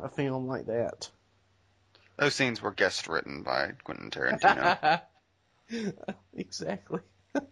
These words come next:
Speaker 2: The scene where Lincoln freestyle raps was amazing. I didn't even know he came from the East Side. <laughs>
Speaker 1: Yeah, so <laughs> back to the news item.
Speaker 2: That was a fun tangent.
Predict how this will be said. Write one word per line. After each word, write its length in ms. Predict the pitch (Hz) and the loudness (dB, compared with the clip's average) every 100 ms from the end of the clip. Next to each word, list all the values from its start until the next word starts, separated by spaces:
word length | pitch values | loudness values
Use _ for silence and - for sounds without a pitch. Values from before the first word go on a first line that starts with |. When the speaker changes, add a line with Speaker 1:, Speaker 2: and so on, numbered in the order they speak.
| _ _ _ | _ _ _
Speaker 2:
The 80 | - | -4
scene 260 | - 202 202 | 4 6 6
where 100 | 143 | 6
Lincoln 360 | 117 117 101 | 6 4 0
freestyle 680 | 92 - 101 - 80 71 60 | 0 0 0 2 2 2 0
raps 300 | 55 58 - | -2 -6 -8
was 140 | 82 71 | -18 -18
amazing. 480 | 50 - - - - _ _ _ _ _ _ _ - - - - _ _ _ 175 - - - - - | -16 -16 -16 -20 -20 _ _ _ _ _ _ _ -20 -20 -20 -20 _ _ _ -12 -6 -6 -6 -10 -4
I 80 | 170 | -4
didn't 180 | 143 147 | -2 -4
even 200 | 143 151 | -4 0
know 140 | 147 | 0
he 180 | 139 160 | 0 -6
came 440 | - - 156 131 | -6 -2 -2 -2
from 140 | 101 98 | -6 -10
the 80 | 60 | -12
East 260 | 64 - - | -14 -16 -10
Side. 340 | - - - - 740 - 719 | -10 -8 -8 -6 -8 -10 -8
<laughs> 80 | - - _ _ _ _ - - - _ _ | -8 -8 _ _ _ _ -20 -20 -20 _ _
Speaker 1:
Yeah, 420 | 147 190 202 170 | 4 10 12 12
so 340 | 208 - 185 - - | 8 8 8 8 4
<laughs> 220 | 247 - | 0 4
back 220 | 226 - | 4 4
to 140 | - 175 | 4 6
the 100 | 165 | 6
news 380 | 151 180 170 147 | 2 0 2 2
item. 280 | 127 131 - - _ _ - _ - _ - _ _ _ _ - 214 | 0 0 -4 -10 _ _ -20 _ -20 _ -20 _ _ _ _ -16 -2
Speaker 2:
That 160 | 165 196 | 6 8
was 140 | 120 | 8
a 80 | 104 | 4
fun 400 | - - 80 78 | 0 -8 -10 -8
tangent. 420 | - - - 131 | -12 -16 -16 -16